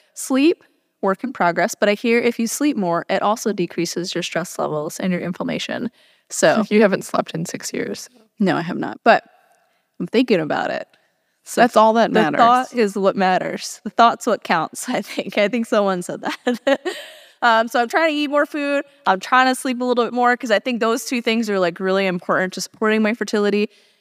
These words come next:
Speaker 1: And then I'm exercising. Um, so during my pregnancies, I tend to get some sort of S I joint pain at some point, and it can be a little bit harder during pregnancy to do things to help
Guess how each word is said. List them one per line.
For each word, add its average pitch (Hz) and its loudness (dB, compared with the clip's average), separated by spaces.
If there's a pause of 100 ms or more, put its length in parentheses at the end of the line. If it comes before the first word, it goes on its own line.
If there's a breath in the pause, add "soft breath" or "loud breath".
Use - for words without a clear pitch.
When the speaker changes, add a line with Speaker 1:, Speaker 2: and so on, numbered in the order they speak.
(140)
Speaker 1:
And 185 -2
then 220 4
I'm 233 0
exercising. - -4 (260)
Um, 175 -2
so 226 -2
during 247 2
my 294 4
pregnancies, 254 0
I 196 2
tend 208 0
to 240 2
get 240 0
some 220 -4
sort 208 -2
of - -4
S 165 -2
I 196 2
joint 202 -4
pain 196 0
at 185 0
some 196 -2
point, 208 -2 (400 soft breath)
and 202 -2
it 202 0
can 247 4
be 262 2
a 254 2
little 240 2
bit 196 -2
harder 190 0
during 180 -2
pregnancy 233 0
to - -8
do 180 -4
things 190 -4
to 165 -2
help 165 -2